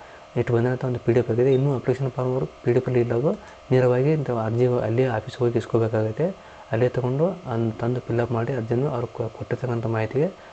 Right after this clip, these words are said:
ಅರ್ಜಿಯನ್ನು ಕಳಿಸಬೇಕಾಗಿರುತ್ತದೆ. ಓಕೆ ಫ್ರೆಂಡ್ಸ್, ಇದು ಕರ್ನಾಟಕ ಸರ್ಕಾರದ ಗೃಹ ರಕ್ಷಕ ಇಲಾಖೆಯಿಂದ ಬಂದಂಥ ಹೋಮ್ ಗಾರ್ಡ್ಸ್ ಒಂದು ಉದ್ಯೋಗ ಆಗಿದೆ.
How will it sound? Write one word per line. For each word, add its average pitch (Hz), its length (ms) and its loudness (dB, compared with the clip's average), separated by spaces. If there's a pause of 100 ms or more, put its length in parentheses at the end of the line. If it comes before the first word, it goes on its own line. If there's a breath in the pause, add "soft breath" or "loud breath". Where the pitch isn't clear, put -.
(180 loud breath)
ಅರ್ಜಿಯನ್ನು 120 300 0
ಕಳಿಸಬೇಕಾಗಿರುತ್ತದೆ. 107 1000 -4 (1120)
ಓಕೆ - 160 -4
ಫ್ರೆಂಡ್ಸ್, 135 240 -2
ಇದು 135 360 2
ಕರ್ನಾಟಕ 127 360 -2
ಸರ್ಕಾರದ 127 500 -2
ಗೃಹ 120 200 -2
ರಕ್ಷಕ - 360 -6
ಇಲಾಖೆಯಿಂದ 117 440 0
ಬಂದಂಥ 113 280 -2
ಹೋಮ್ 117 340 0
ಗಾರ್ಡ್ಸ್ 120 240 -4
ಒಂದು 120 200 -2
ಉದ್ಯೋಗ 117 280 0
ಆಗಿದೆ. 117 380 -2